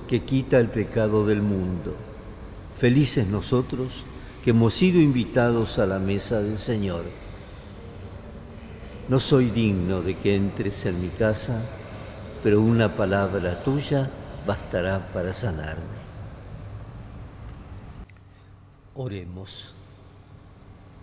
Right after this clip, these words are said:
Renovados por tus sagrados misterios, te suplicamos humildemente, Señor, que a ejemplo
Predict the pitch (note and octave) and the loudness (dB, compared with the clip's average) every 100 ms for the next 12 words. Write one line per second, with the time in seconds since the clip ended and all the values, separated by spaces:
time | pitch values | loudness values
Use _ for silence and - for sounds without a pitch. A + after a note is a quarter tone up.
0 | - - - - - - - - - - | -20 -20 -20 -20 -20 -20 -20 -20 -20 -20
1 | - - - - - - - - - - | -20 -20 -20 -20 -20 -20 -20 -20 -20 -20
2 | - - - - - - - - - - | -20 -20 -20 -20 -20 -20 -20 -20 -20 -6
3 | C3+ C3 B2 B2 C#3+ B2+ G#2 F#2 - - | 0 2 2 0 0 0 -4 -6 -10 -6
4 | G#2 F2+ - F#2+ G#2 G2 G#2 G#2+ G2+ E2+ | -6 -4 -10 -8 -6 -4 -2 -2 -4 -6
5 | F2+ - - G#2 F#2 F#2 F#2 - - - | -8 -8 -4 -2 -2 -8 -10 -12 -14 -18
6 | - - - - - - - - - - | -18 -20 -18 -18 -16 -16 -16 -16 -16 -18
7 | - - A#2+ - B2 C3+ B2 D3+ D#3 D3 | -16 -2 -2 0 -4 -2 0 2 2 2
8 | A#2+ A#2 G#2 A#2 A2+ G#2 G2+ A2 G#2+ G2+ | 0 -2 0 0 0 -2 0 0 0 -4
9 | G2+ - F2+ F2+ G2+ G2 G#2 - - - | -8 -6 -6 -4 -4 -6 -8 -14 -16 -16
10 | - - - - - - - - - - | -14 -16 -16 -14 -12 -12 -12 -14 -14 -8
11 | - A2 G#2+ C#3 C3 B2 F#2 A2 A2+ | 0 2 2 4 4 2 -2 -2 -2